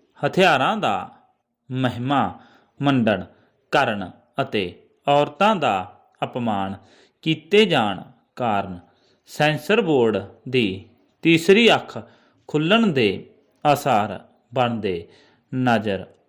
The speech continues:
ਆਉਣ ਲੱਗੇ ਹਨ। ਡੰਡੀ ਪੰਜਾਬੀ, ਹਰਿਆਣਵੀ ਅਤੇ ਭੋਜਪੁਰੀ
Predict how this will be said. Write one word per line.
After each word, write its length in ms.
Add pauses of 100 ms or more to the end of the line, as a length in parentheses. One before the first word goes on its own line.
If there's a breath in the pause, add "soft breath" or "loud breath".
(140)
ਆਉਣ 320 (280)
ਲੱਗੇ 400
ਹਨ। 300
ਡੰਡੀ 500 (380)
ਪੰਜਾਬੀ, 720 (500 soft breath)
ਹਰਿਆਣਵੀ 640
ਅਤੇ 440 (240 soft breath)
ਭੋਜਪੁਰੀ 760